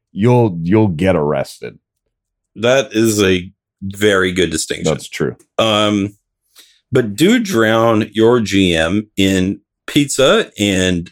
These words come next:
Speaker 2: uh, chips and soda and other great gifts.
Speaker 1: And praise.
Speaker 2: And praise.
Speaker 1: And love.
Speaker 2: Especially. And love.
Speaker 1: The not so secret ingredient.
Speaker 2: Well said. Well said.
Speaker 1: Let's
Speaker 2: Um,
Speaker 1: see.
Speaker 2: Bond, roll a D ten.
Speaker 1: D ten.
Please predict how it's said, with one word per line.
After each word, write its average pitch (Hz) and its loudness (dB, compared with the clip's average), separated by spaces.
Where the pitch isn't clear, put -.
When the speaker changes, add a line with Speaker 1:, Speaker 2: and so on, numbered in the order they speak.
Speaker 2:
uh, 85 0
chips - -4
and 87 -2
soda 143 0
and 92 0
other 107 0
great 104 -2
gifts. 185 0
Speaker 1:
And 151 2
praise. 90 0
Speaker 2:
And 104 0
praise. 95 0
Speaker 1:
And 80 -8
love. 78 0
Speaker 2:
Especially. - -6
And 90 -12
love. 82 -18
Speaker 1:
The 78 -2
not 87 0
so 82 -4
secret 71 -4
ingredient. 69 0
Speaker 2:
Well 65 -4
said. - -14
Well 95 -4
said. - -10
Speaker 1:
Let's 143 2
Speaker 2:
Um, 143 -2
Speaker 1:
see. 107 2
Speaker 2:
Bond, 127 0
roll 127 2
a 120 2
D 123 0
ten. 104 0
Speaker 1:
D 110 4
ten. - -4